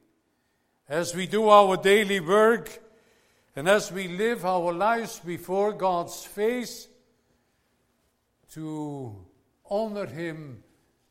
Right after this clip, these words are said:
by keeping his commandments. And then we read a little bit later on that Moses, he spent a lot of time with the Lord, and he had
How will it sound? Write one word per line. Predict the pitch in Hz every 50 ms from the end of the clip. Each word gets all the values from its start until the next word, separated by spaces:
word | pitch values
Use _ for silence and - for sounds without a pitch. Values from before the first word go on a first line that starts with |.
| _ -
by | 123 135 143 147 147 143 127 - -
keeping | - - 220 214 196 - - 190 180 165 139
his | 127 143 170 165 170 -
commandments. | - - 147 135 135 139 135 131 127 123 117 107 104 104 - - - - _ _ _ _ _ _ _ _ _ -
And | 151 151 165
then | 190 202 208
we | 196 202 190 175
read | 170 208 226 226 196 196
a | 180
little | 165 185 202 202 202 196 180
bit | 156 165 151 135 147
later | 165 185 185 185 185 170 160 147
on | 160 156 156 165 160 139 110 - - _ _ _ _ _ _ _ _ _ _ _ _ _ _ _ _ _ -
that | 139 139 143 139 147
Moses, | 156 175 190 196 202 202 - - 196 196 175 -
he | - 165 143
spent | - - - 175 175 180 170
a | 165 151
lot | 151 170 185 180 160
of | 147 120 - -
time | - 170 175 175 180 180 180 165 143 127 123 _ _ _ _ _ _ _ _ _ _ _ 131
with | 135 160 170 156 - - - - -
the | 147 139
Lord, | 131 143 160 165 165 165 170 175 170 156 117 - - - _ _ _ _ _ _ _ _ _ _ _ _ _ _ _ _ _ _ _ _ _ _ _ _ _ _ _ _ _ _ _ _ _ _ _ _ _
and | - 143 147 156 156
he | 151 151 170 180 175 170 147 120 107 98 92 - 92 - _ _ _ _ _ _ _ _ _ _ _ _ _ _ _ _ _ _ _ - _
had | - 104 117 151 160 160 160 147 120